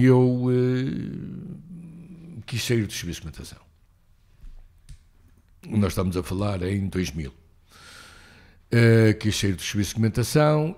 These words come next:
e fui, eh, falar, pedi uma,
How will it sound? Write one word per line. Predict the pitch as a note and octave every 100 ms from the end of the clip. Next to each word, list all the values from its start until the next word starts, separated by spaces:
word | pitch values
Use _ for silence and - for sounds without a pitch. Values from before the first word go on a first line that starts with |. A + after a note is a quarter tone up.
| -
e | C3 C#3 C#3 C#3+ C#3+ C#3+ C#3+
fui, | C3 - D#3+ D3 D#3+ D#3+ E2+
eh, | E2 E2+ E2+ - G3+ - F#2 - D2+ D2
falar, | - G2 F2 G2
pedi | - - F#2+
uma, | G2 F#2+ F#2+ F#2 F#2+ G2